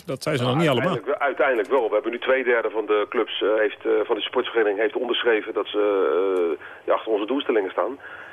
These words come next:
Speaker 2: Ja, we gaan, eh, de overige, eh, eh, die benaderen om dat ook te gaan doen. En eigenlijk horen we geen negatieve geluiden. Nee, sommige clubs zijn om, eh,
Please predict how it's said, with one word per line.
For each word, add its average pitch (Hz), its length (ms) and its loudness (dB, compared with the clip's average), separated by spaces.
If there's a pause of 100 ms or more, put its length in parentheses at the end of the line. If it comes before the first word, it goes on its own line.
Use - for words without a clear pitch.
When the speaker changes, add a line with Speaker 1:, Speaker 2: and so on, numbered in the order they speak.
(100)
Speaker 2:
Ja, - 160 2
we 110 60 0
gaan, 104 280 -2
eh, 101 140 -2
de 107 60 2
overige, 98 460 -2
eh, 80 640 0
eh, 62 520 -4
die - 160 -12 (540)
benaderen 110 440 2
om 98 140 -2
dat 98 120 0
ook 147 120 2
te 143 80 -4
gaan 101 120 -4
doen. 92 240 -4
En 87 160 -2
eigenlijk 87 360 -2
horen 90 220 2
we 92 60 0
geen 107 220 2
negatieve 98 480 -2
geluiden. 98 400 0 (360)
Nee, 92 140 0
sommige 90 300 -2
clubs 110 240 0
zijn 98 180 0
om, 95 320 0
eh, 92 40 0